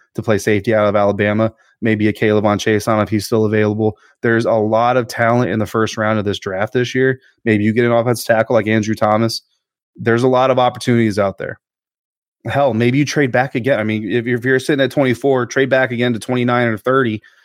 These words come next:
grab a fourth or a fifth round draft pick in the process, take Jacob Eason at twenty-nine or thirty. Now you have that fifth year deal, that fifth year of his contract because he's a first round draft pick instead of a second round draft pick.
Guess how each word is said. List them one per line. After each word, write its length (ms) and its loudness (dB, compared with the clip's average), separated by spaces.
grab 260 2
a 140 0
fourth 240 2
or 120 2
a 60 0
fifth 240 0
round 220 2
draft 240 0
pick 140 -2
in 80 -2
the 60 -6
process, 520 -2
take 220 0
Jacob 260 0
Eason 340 0
at 100 0
twenty-nine 380 2
or 60 2
thirty. 300 0
Now 100 0
you 120 2
have 80 0
that 120 0
fifth 300 -2
year 160 2
deal, 380 -2
that 200 -2
fifth 220 -2
year 220 2
of 240 2
his 120 -2
contract 400 0
because 140 -2
he's 120 -8
a 40 -10
first 300 -2
round 160 2
draft 260 2
pick 120 0
instead 180 -2
of 60 -2
a 40 -4
second 320 -2
round 180 -2
draft 280 -4
pick. 160 -2